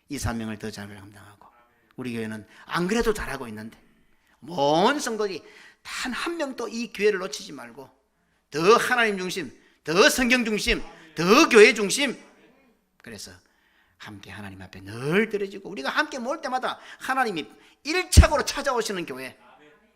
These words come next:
여기가 제일 좋다. 하나님께서 언제나 찾아오셔서 우리와 함께 하시고 "개금교회 성도들아, 내가 너에게 뭘 줄고 구하라." 이런 놀라운 축복의 음성이 들려지는 이 음성을 듣는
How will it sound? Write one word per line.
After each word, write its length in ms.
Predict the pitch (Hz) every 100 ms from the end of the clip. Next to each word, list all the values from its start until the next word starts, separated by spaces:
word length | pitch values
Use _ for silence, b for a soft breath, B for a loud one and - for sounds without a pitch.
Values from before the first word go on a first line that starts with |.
| _ _ _ _ _ -
여기가 300 | 247 262 240
제일 280 | - 170 262
좋다. 500 | 247 240 247 - - _ _ _ _ _ _
하나님께서 600 | - 165 151 147 143 139
언제나 520 | 151 214 285 339 349 320
찾아오셔서 600 | - 247 220 185 170 135
우리와 260 | 147 139
함께 220 | 135 123
하시고 360 | 113 113 104 104 _ b b b b -
"개금교회 420 | 135 135 127 120
성도들아, 540 | 113 110 107 104 101 _ _ _ -
내가 200 | 113 107
너에게 280 | 104 101
뭘 260 | 98 101 131
줄고 400 | 160 170 139 - _
구하라." 360 | - 165 190 - - _ _ _ _ _ _ -
이런 240 | 139 123
놀라운 440 | 117 110 110 113 - _ b b
축복의 440 | - - 120 107
음성이 400 | 113 107 107 98
들려지는 440 | 98 92 95 98 95 87 _
이 160 | - 165
음성을 340 | 160 156 156 -
듣는 420 | 127 135 120